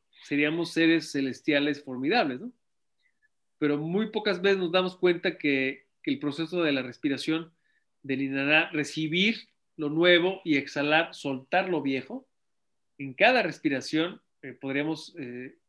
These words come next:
liberarnos, ¿no? Entonces, para ir liberando los chakras, eh, de manera básica sería, les, lo, les invitaría a, cada vez que inhalen,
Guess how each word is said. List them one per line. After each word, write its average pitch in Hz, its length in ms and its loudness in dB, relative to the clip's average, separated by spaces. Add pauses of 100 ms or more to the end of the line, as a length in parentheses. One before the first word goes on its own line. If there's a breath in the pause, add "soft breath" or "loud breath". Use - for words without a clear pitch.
(180)
liberarnos, 127 580 -4
¿no? 139 60 -8
Entonces, 180 380 -6 (640 loud breath)
para 151 460 4
ir 190 160 -4
liberando 208 420 2
los 190 160 2
chakras, 185 640 0
eh, 127 640 -8 (1000)
de 160 140 -4
manera 170 360 4
básica 196 540 2
sería, 175 680 4
les, 143 240 -6
lo, 151 220 -4
les 135 200 -6
invitaría 147 680 0
a, - 160 -12 (720 soft breath)
cada 180 200 6
vez 196 120 2
que 214 120 -6
inhalen, 190 580 6